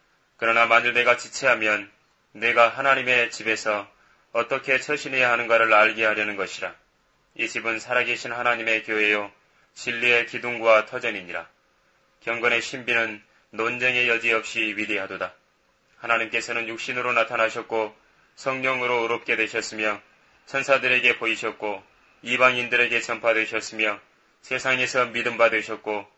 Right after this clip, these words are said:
영광 가운데로 들려 올라가셨습니다. 사 장.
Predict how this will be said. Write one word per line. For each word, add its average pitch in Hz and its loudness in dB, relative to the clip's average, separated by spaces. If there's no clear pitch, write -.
영광 120 2
가운데로 110 2
들려 120 -2
올라가셨습니다. 101 0
사 107 2
장. 95 0